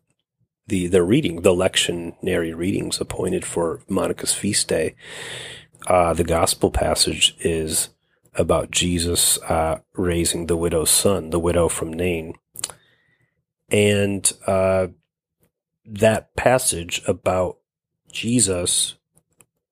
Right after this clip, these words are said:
raising someone who's dead, a dead person cannot raise themselves. They cannot move. They cannot do anything.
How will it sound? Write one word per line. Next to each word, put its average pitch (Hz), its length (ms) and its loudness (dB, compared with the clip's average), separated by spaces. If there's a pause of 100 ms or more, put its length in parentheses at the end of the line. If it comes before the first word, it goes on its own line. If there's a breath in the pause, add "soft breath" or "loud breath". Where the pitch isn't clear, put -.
(160)
raising 101 460 2
someone 95 440 2
who's 90 200 -4
dead, 87 320 0
a 87 60 -2
dead 110 360 2
person 95 540 4
cannot 95 500 -2 (520)
raise 90 320 4
themselves. 92 680 0
They 87 180 -2
cannot 92 500 0 (300)
move. 92 640 -2
They 87 300 0 (120)
cannot 90 460 -2
do 87 320 -2
anything. - 640 4